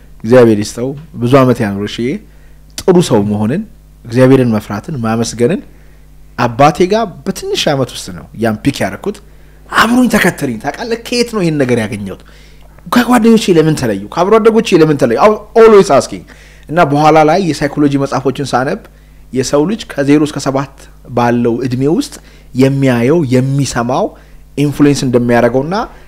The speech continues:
ካደገ በኋላም ውጤቶቹን፣ ጠባዮቹን እንደሚቆጣጠር ሲገባኝ፣ ኦኬ፣ ከየት ነው ብዬ ሳስብ ከፋዘር የወሰድኩት ፓተርን ነውና፣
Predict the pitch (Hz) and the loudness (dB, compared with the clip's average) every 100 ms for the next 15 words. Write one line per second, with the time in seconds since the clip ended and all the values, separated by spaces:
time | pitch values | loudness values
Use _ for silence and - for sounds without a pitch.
0 | - - 131 135 135 135 139 147 208 277 | -12 -6 -2 0 0 2 2 2 0 -4
1 | - 127 143 139 - 143 180 170 120 123 | -6 -4 -4 -4 -4 -4 -6 -2 0 2
2 | 123 139 127 127 127 135 170 165 113 120 | 0 -2 -2 -2 0 0 -2 -4 -2 0
3 | 156 226 - - - - - 165 160 139 | 0 -4 -8 -14 -14 -16 -4 -4 0 2
4 | 143 139 135 226 240 - - - - 123 | 2 2 -4 -6 -8 -16 -20 -14 -8 -2
5 | 120 120 113 - 104 120 113 110 113 107 | 0 0 -2 -4 -10 -8 -8 -6 -4 -4
6 | 107 117 | -4 -4